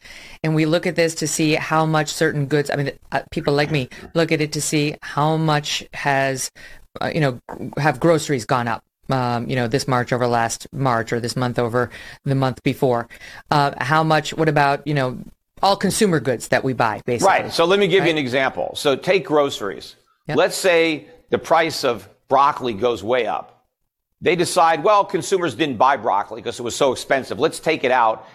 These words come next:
Speaker 2: and let's stick Brussels sprouts in there because Brussels sprouts didn't go up as much."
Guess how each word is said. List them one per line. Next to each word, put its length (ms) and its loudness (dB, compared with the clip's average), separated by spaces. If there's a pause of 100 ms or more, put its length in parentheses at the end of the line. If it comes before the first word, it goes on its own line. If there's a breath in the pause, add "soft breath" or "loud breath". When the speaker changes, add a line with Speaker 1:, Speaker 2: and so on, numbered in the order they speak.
Speaker 2:
and 120 0
let's 160 2
stick 280 -2
Brussels 380 0
sprouts 380 0
in 120 -4
there 140 -4
because 380 -2 (240 loud breath)
Brussels 320 0
sprouts 380 0
didn't 180 -4
go 140 2
up 160 0
as 120 -10
much." 400 -6